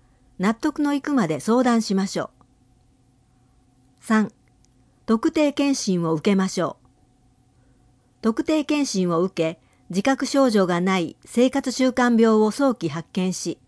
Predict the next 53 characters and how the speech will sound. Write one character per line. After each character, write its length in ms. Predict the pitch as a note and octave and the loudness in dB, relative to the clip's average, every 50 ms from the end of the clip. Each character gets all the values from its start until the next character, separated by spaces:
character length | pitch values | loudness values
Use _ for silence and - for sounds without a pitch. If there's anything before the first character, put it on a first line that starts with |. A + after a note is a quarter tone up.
| _ _ _ _ _ _ _ | _ _ _ _ _ _ _
発 300 | - G#3+ G#3+ - - - | -4 -4 -4 -4 -4 -2
症 220 | - C4+ C4 B3+ B3+ | 2 2 4 4 4
予 140 | B3+ B3+ A3+ | 4 2 2
防、 300 | F#3+ F#3 D#3+ C#3+ - - _ _ _ _ _ | 2 0 -2 -2 -4 -10 _ _ _ _ _
重 240 | - F3 A3 C4 C#4 | -2 0 2 2 0
症 220 | C4 - C4+ C4+ B3+ | 0 0 0 0 0
化 140 | - B3+ | 0 2
予 120 | A#3+ B3 B3+ | 2 2 2
防 220 | A3+ A#3 G#3 F#3+ | 4 2 2 2
に 160 | F3 E3 D#3+ | 0 -2 -4
取 180 | - F3 F#3 G3 | -4 -2 0 0
り 20 | G3 | 0
組 180 | - A3 G#3 | 2 4 4
み 60 | G3 F#3+ | 4 4
ま 120 | F#3+ F3+ | 2 0
し 160 | D#3+ - F3 | -2 -2 -4
ょ 140 | D#3+ - - _ _ _ _ _ _ _ _ _ _ _ _ _ _ _ _ _ _ _ _ _ _ _ _ _ _ _ _ _ _ _ _ _ _ - | -4 -4 -6 _ _ _ _ _ _ _ _ _ _ _ _ _ _ _ _ _ _ _ _ _ _ _ _ _ _ _ _ _ _ _ _ _ _ -2
う。 40 | G#3+ | 2
四、 280 | A3+ B3 A3+ F3+ - - _ _ _ _ _ _ _ _ _ _ - | 2 2 2 0 -2 -6 _ _ _ _ _ _ _ _ _ _ 0
ジ 100 | E3+ G#3+ | 2 4
ェ 60 | A3+ | 4
ネ 120 | C4 D#4 | 4 4
リ 140 | D#4+ D#4 D4 | 2 2 0
ッ 40 | C4+ _ | -2 _
ク 160 | - - B3 | -2 0 2
医 60 | B3 A#3+ | 2 4
薬 240 | B3 B3 - B3 | 2 2 0 -2
品 300 | A3 - A#3 A3+ A3 G#3 | -2 0 2 4 4 4
を 160 | G3+ G3 F#3+ - | 2 2 0 -2
利 140 | F3+ F#3 G3+ | 0 4 4
用 160 | G#3 G#3 G#3 | 4 4 4
し 160 | G3+ - G3+ | 2 0 -2
ま 100 | F#3+ F#3+ | -2 -2
し 160 | F#3 - F#3 | -2 -2 -2
ょ 160 | E3+ D#3 - - _ _ _ _ _ _ _ _ _ _ _ _ _ _ _ _ _ _ _ _ _ _ _ - | -4 -4 -4 -10 _ _ _ _ _ _ _ _ _ _ _ _ _ _ _ _ _ _ _ _ _ _ _ 0
う。 40 | |
ジ 60 | F#3+ G#3+ | 2 2
ェ 40 | |
ネ 120 | A#3+ D4 D#4 | 2 4 2
リ 120 | D#4 D4+ | 0 0
ッ 40 | C4+ | 0
ク 140 | - C4+ B3+ | 0 0 2
医 60 | A#3+ | 2
薬 260 | B3 A#3+ A#3 - C4 | 2 2 0 -2 -4
品 260 | - - A#3+ A#3 A#3 | -2 0 2 4 4
を 80 | A3+ A3 | 4 4
利 120 | G3+ G#3 | 6 6
用 160 | A3 A3+ A3+ A#3 | 6 6 4 2
す 140 | - - | 0 0
る 120 | A3 A3 A3 | 0 0 0
こ 120 | - A3 | 0 0
と 140 | G#3+ A3+ G#3 | 0 0 -2
で、 220 | D#3+ D#3+ E3+ - | -2 -2 -4 -6